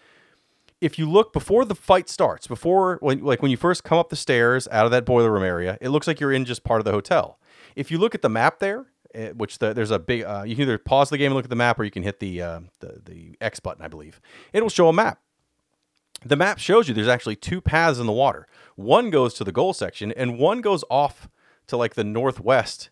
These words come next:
to this little hut. And I was like, "Oh, well, I should have taken that other path," which I didn't even see. How would you know you have to do that? And once the fight starts and you're actually running away from this giant monster, you can't look at the map. You can't pause it. I mean, you can pause it, but it just comes up with a screen that says pause. You can't go back to inventory and use items.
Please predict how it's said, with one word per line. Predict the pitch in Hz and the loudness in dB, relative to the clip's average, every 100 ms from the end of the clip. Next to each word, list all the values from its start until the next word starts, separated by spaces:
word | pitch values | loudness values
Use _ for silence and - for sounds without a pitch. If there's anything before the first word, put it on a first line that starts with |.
| - | -16
to | 113 | -10
this | 113 - | -8 -4
little | 110 | -4
hut. | - 131 - - _ _ _ _ | 0 -2 -2 -18 _ _ _ _
And | 117 | -4
I | |
was | 107 | -4
like, | 117 | 0
"Oh, | 185 170 78 85 | 4 4 4 0
well, | 117 | 2
I | 135 | 2
should | - | 0
have | 175 | -4
taken | 165 143 | -2 -2
that | 123 | -2
other | 127 110 | -2 -2
path," | 135 123 - | 0 0 0
which | 127 147 | 0 0
I | |
didn't | 147 185 | 2 0
even | 170 117 | -2 -4
see. | - 220 151 101 | -6 -6 -6 -6
How | 104 143 175 | -4 0 0
would | 147 | 0
you | 143 | -2
know | 143 | 0
you | 135 | 0
have | 120 | 0
to | - | -2
do | 139 156 | -2 2
that? | 101 110 | 0 0
And | 120 | 0
once | 165 | 0
the | - | -2
fight | - 196 233 | 2 2 0
starts | - 76 - | -8 -10 -10
and | 123 | -4
you're | 117 | 0
actually | 120 120 131 | 0 0 -4
running | 110 117 117 | 0 2 2
away | 104 135 | 2 2
from | 139 107 | 0 -4
this | 92 | -4
giant | 92 95 90 | -6 -6 -6
monster, | 85 82 82 80 78 - - - _ | -10 -10 -12 -14 -16 -18 -20 -20 _
you | 135 143 | -6 -6
can't | - 156 139 | -2 0 0
look | 120 | -4
at | 131 | -2
the | |
map. | 127 139 - - | 0 0 -2 -12
You | 92 | -14
can't | 101 82 | -10 -10
pause | - 104 95 | -2 0 0
it. | 123 - _ _ | -4 -8 _ _
I | - | -2
mean, | 143 | 0
you | 151 | 0
can | 110 | 2
pause | 180 220 | 4 4
it, | 135 | 2
but | 123 | -4
it | 120 | -6
just | - | -4
comes | 139 | -4
up | 127 | -4
with | |
a | 107 | -4
screen | 139 113 | 0 0
that | 101 | 0
says | - | -4
pause. | - 95 69 | -2 -2 -4
You | 101 | -6
can't | 127 123 | -4 -2
go | |
back | 123 110 | 0 0
to | 110 | -2
inventory | 113 127 131 120 | -6 -4 0 0
and | 104 | 0
use | 80 | -2
items. | 113 139 156 165 | -2 -2 -4 -10